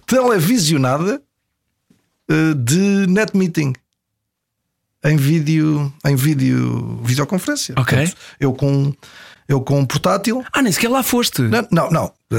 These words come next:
Speaker 1: A primeira, a primeira vez, eh, foi
Speaker 2: Ah,
Speaker 1: conversa.
Speaker 2: falaram assim.
Speaker 1: Sim.
Speaker 2: Depois é que foste lá.
Speaker 1: E depois, depois é que fui lá.
Speaker 2: Ok, ok.
Speaker 1: Porque foi, estávamos na rede net meeting, eh,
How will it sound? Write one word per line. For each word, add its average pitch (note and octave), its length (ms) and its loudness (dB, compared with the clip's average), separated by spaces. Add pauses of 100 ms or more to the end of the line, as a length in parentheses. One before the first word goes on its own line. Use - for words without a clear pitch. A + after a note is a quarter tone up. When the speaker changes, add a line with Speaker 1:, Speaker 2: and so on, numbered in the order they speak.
(140)
Speaker 1:
A B2 40 2
primeira, F3 540 2
a C3+ 40 -2
primeira E3+ 380 0
vez, B3 500 -2
eh, D3+ 380 0
foi C#3 220 -2
Speaker 2:
Ah, D3 100 0
Speaker 1:
conversa. C#3 240 0
Speaker 2:
falaram D3 240 0
assim. A2+ 380 -2 (100)
Speaker 1:
Sim. B2 80 -2
Speaker 2:
Depois D3 300 -2
é F3 60 0
que - 60 -8
foste D#3 200 -2
lá. A2+ 160 -2
Speaker 1:
E A#2+ 60 0
depois, A2+ 460 -2
depois B2+ 360 -2
é D3+ 60 -2
que - 80 -8
fui G#3 120 -2
lá. F3+ 260 0
Speaker 2:
Ok, A#2 220 0 (260)
ok. A#2+ 180 -6 (220)
Speaker 1:
Porque D#3 320 0
foi, F#3 540 0 (180)
estávamos E3 460 0
na E3 100 2
rede E3+ 240 0
net E3 220 0
meeting, C#3 400 0 (300)
eh, B2 520 0